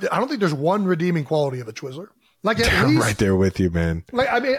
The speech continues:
Speaker 2: No excitement at all.
Speaker 1: The only
Speaker 2: Zero
Speaker 1: thing that's good about
Speaker 2: excitement.
Speaker 1: Twizzlers
Speaker 2: No fun, sir. What?
Speaker 1: The only thing that's good about Twizzlers, which I'm convinced is the only reason it's still around, is the branding. Like, Twizzlers,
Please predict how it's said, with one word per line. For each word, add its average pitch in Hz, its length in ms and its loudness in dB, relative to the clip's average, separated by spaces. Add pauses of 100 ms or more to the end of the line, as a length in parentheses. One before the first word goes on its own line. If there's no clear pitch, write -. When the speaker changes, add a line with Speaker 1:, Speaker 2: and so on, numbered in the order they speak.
(160)
Speaker 2:
No 160 300 2
excitement 117 580 0
at 98 180 2
all. 85 200 2
Speaker 1:
The 226 160 -2
only 262 240 2
Speaker 2:
Zero 127 300 2
Speaker 1:
thing 127 100 2
that's 247 160 0
good 214 240 2
about 202 240 2
Speaker 2:
excitement. 160 260 2
Speaker 1:
Twizzlers 117 60 2
Speaker 2:
No 160 340 4
fun, 131 640 0
sir. 95 540 2 (100)
What? 107 160 0
Speaker 1:
The - 60 -6
only 233 240 2
thing 220 180 2
that's 165 160 0
good 175 120 2
about 160 180 0
Twizzlers, 165 280 0
which 151 140 -4
I'm 180 220 -2
convinced 165 420 0
is 147 80 -4
the 151 80 0
only 151 220 -2
reason 151 240 0
it's 131 100 -6
still 151 160 0
around, 131 340 -2 (540)
is 185 140 0
the 165 80 0
branding. 135 480 -2 (100)
Like, 156 140 -2 (420)
Twizzlers, 196 840 0